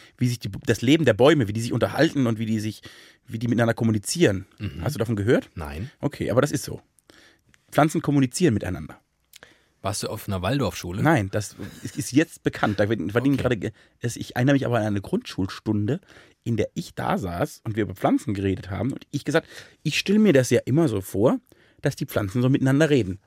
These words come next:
Speaker 1: Und dann auch irgendwie, dann merken die, wenn's dem einen nicht gut geht und so. Und dann hat mich eine Lehrerin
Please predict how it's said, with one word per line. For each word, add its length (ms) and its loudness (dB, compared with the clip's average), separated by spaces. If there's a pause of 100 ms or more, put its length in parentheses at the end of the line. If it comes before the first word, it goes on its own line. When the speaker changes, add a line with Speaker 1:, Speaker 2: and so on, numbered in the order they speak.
(160)
Speaker 1:
Und 220 -2
dann 240 0
auch 160 4
irgendwie, 300 4
dann 240 4
merken 260 4
die, 140 0
wenn's 160 0
dem 120 -2
einen 180 2
nicht 120 -4
gut 160 -2
geht 160 -4
und 100 -4
so. 200 -8 (420)
Und 80 -2
dann 140 0
hat 260 -10
mich 160 -2
eine 120 4
Lehrerin 420 2